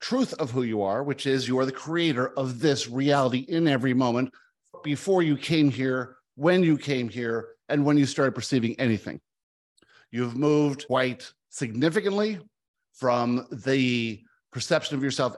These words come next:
as not enough, not worthy, not good, not special, individual, alone, to an idea that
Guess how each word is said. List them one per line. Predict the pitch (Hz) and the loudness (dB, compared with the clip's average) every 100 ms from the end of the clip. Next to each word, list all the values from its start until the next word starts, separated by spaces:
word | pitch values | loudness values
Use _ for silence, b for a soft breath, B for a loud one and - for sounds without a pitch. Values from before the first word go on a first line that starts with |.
| - | -4
as | 156 170 185 185 165 - _ - | 0 2 2 0 -6 -12 _ -12
not | 110 117 | -6 -4
enough, | 113 131 165 151 - - 107 | 0 2 2 2 -4 -20 -10
not | 110 104 | -6 -2
worthy, | 147 151 143 143 131 - | 0 0 0 -4 -6 -8
not | 107 101 | -8 -8
good, | - 127 127 117 | -2 0 0 -2
not | 107 95 | -6 -6
special, | - 143 127 - 120 110 110 - _ | -4 -2 -2 -2 -2 -2 -2 -8 _
individual, | 165 143 139 135 131 120 120 110 110 104 - _ - | -2 0 2 2 2 2 2 2 0 -4 -12 _ -6
alone, | 120 127 123 120 113 113 113 _ _ - | -2 2 2 2 0 -2 -6 _ _ -8
to | - 233 156 147 | 0 4 6 4
an | 156 | 4
idea | 151 147 165 190 139 139 127 - _ _ - | 0 0 0 2 4 2 -2 -16 _ _ -6
that | 127 139 139 131 | 0 2 0 -2